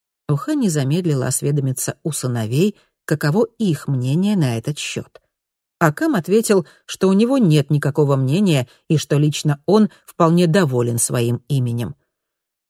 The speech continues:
«Я не собираюсь ничего менять», успокоил он мать.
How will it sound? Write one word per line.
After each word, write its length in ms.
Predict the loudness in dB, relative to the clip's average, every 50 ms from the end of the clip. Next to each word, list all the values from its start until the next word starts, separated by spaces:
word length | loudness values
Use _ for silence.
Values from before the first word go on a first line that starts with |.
| _ _ _ _ _ _ _ -12
«Я 300 | -6 -4 -2 -2 0 2
не 160 | 2 2 2
собираюсь 640 | 2 0 -2 0 0 0 2 2 2 2 2 4
ничего 460 | 2 2 2 2 2 2 4 4 4 4
менять», 480 | 4 4 4 4 2 2 0 -2 -8 _ _ _ _
успокоил 580 | -4 -4 -2 -2 -4 -2 0 -2 0 0 0
он 140 | 0 0 0
мать. 340 | -2 -2 -2 -4 -8 -12